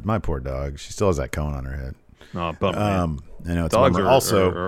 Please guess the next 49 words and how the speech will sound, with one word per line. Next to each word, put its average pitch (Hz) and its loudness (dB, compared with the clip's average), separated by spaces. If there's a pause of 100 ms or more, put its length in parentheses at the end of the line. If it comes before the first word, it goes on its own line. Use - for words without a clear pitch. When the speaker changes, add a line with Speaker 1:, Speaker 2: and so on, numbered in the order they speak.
(100)
Speaker 2:
are, 95 -4
are 90 -4
miserable 87 0
with 80 -10
the, 82 -4
the 87 -8
cones 82 -10
on, 82 -10
man. 87 -8
Speaker 1:
So 131 4
we 117 6
also 131 6
have 110 6
a 95 -2
Friendo 113 4
Club 117 6
Arcade 107 4
episode 107 2
going 101 2
up 95 -2
this 98 0
week. 110 4
Uh, 87 -8 (340)
as 85 0
the 95 -2
last 95 2
of 87 -2
our 90 6
Among 104 4
Us 101 4
with 92 4
Mods. 98 8
Speaker 2:
Oh, - 8
that 113 6
was 104 4
a 90 0
lot 85 -2
of 78 -8
fun. 98 -4 (320)
Speaker 1:
That 98 2
was 95 2
a 95 -4
blast. 95 2 (220)
Speaker 2:
We 113 -6
should - -4
do 113 6
that 107 8
Speaker 1:
Uh, 101 8
Speaker 2:
again. 85 0